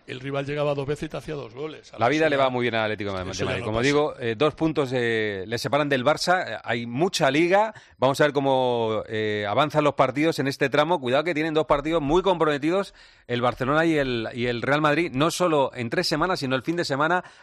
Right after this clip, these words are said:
Speaker 2: A ver qué sale de esta semana. Muy bien, te dejamos ahí festejando, ¿eh, Antonio, en,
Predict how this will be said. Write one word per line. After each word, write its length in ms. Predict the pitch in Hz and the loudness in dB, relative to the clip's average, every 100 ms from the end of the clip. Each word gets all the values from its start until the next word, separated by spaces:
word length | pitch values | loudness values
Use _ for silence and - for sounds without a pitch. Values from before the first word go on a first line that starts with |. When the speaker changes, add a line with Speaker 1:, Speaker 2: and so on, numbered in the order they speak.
| - | -2
Speaker 2:
A 120 | 123 | 2
ver 140 | 135 175 | 2 2
qué 120 | 175 | 0
sale 220 | 156 151 | 0 0
de 60 | 131 | -2
esta 380 | - 113 107 98 | -2 0 0 -2
semana. 360 | 101 87 87 | -6 -8 -6
Muy 140 | 127 165 | 2 2
bien, 120 | 175 | 4
te 60 | |
dejamos 240 | 143 185 180 | 2 2 2
ahí 100 | 185 | 0
festejando, 520 | 175 - 131 98 104 | 0 0 0 0 0
¿eh, 120 | 160 | 0
Antonio, 340 | 127 110 131 127 | -2 -2 -2 -2
en, 200 | 117 | -4